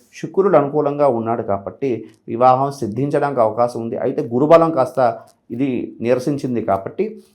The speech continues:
కాస్త విశేషంగా దైవ ప్రార్థన, దైవ ఆరాధన చేస్తూ ప్రథమంలో విఘ్నం వచ్చినప్పటికీ కూడా వివాహ, అవివాహితులు ఎవరున్నారో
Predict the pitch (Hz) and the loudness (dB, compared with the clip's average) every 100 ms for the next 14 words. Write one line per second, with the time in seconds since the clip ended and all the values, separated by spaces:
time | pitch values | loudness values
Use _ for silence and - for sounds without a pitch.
0 | _ 110 110 127 110 - - 113 135 156 | _ -4 0 4 2 0 -10 -6 4 4
1 | 160 151 151 113 113 135 156 147 135 127 | 6 4 4 6 6 6 4 6 6 6
2 | 131 131 120 127 120 120 120 117 110 107 | 0 2 4 6 8 8 6 4 0 -2
3 | - 127 117 - - 110 113 151 165 170 | 2 2 2 -4 0 4 6 6 8 8
4 | 156 143 123 147 156 143 123 - 151 147 | 8 4 2 2 4 4 2 2 2 4
5 | 143 - 147 - 127 156 131 - - - | 2 2 -4 0 8 10 10 8 -12 -8
6 | 120 139 143 139 113 131 156 151 156 127 | 4 8 10 10 8 6 10 10 10 8
7 | 120 127 135 127 120 151 | 8 8 6 6 6 6